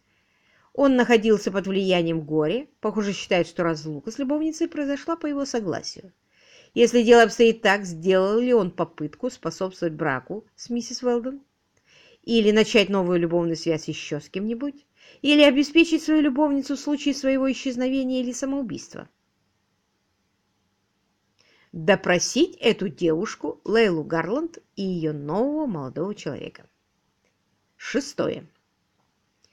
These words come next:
Незадолго до своей смерти он намекнул миссис Уэлдон о чём-то приятном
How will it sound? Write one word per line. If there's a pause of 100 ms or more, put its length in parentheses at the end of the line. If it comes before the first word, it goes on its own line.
(300)
Незадолго
до
своей
смерти
он
намекнул
миссис
Уэлдон
о
чём-то
приятном